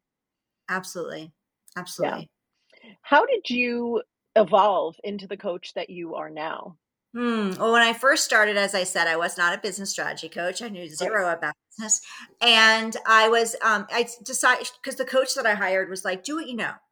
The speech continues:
Speaker 1: So I knew health and wellness, like I shared. And I went into that space, and it had completely changed, because when I had done it, I was a personal trainer inside of a gym.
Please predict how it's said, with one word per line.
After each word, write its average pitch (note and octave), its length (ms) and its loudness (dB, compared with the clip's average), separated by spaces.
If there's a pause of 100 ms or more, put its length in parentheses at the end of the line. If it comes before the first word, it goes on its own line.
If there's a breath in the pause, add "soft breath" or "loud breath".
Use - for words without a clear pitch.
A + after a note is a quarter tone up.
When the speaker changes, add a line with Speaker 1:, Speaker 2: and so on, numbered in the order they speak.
Speaker 1:
So - 160 -4
I A3+ 60 0
knew A#3+ 160 -4
health A#3+ 280 0
and A#3+ 100 -8
wellness, F#3 380 -6
like F3 120 -8
I F3 80 -8
shared. E3 440 -6 (460 loud breath)
And G#3 640 2 (120)
I A3 160 2
went A3+ 220 -2
into B3+ 180 -8
that G#3 220 -2
space, G#3+ 440 -4
and G3+ 80 -8
it G#3 60 -4
had G#3 160 -6
completely A#3+ 600 -8
changed, F3 440 -10
because F#3+ 220 -6
when G#3 100 -4
I A3+ 120 2
had C4 200 -6
done F#3 220 -4
it, F#3 220 -8
I G#3 100 -2
was G3 100 -4
a F#3+ 40 -14
personal A#3 380 -8
trainer G3 460 -6
inside G#3+ 440 0
of G#3+ 60 0
a G#3+ 80 -2
gym. E3+ 520 -4